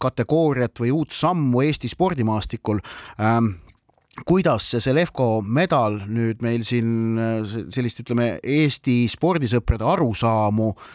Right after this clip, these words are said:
spordimaastikust, äh, muudab? Mul on, ma, ma arvan, et iga selline medal jätab mingisuguse jälje ja iluuisutamismedali puhul on see jälg ilmselt, äh, suur ja sügav,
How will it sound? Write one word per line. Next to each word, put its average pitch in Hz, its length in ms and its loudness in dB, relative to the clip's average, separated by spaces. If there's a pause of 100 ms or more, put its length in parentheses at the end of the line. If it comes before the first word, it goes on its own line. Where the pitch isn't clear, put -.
spordimaastikust, 123 1300 0
äh, 123 160 4
muudab? 143 460 2
Mul 107 180 -2
on, 123 220 -2 (180)
ma, - 400 -2
ma 135 220 2
arvan, 156 240 2
et 185 100 0
iga 180 160 2
selline 127 320 0
medal 156 240 2
jätab 123 400 0
mingisuguse 117 560 0
jälje 160 320 2 (400)
ja 110 160 2
iluuisutamismedali 127 960 0
puhul 110 400 -2
on 113 320 -2
see 107 140 -2
jälg 135 260 0
ilmselt, 107 720 -2
äh, 101 320 0 (320)
suur 175 520 0 (200)
ja 113 220 2
sügav, 147 460 0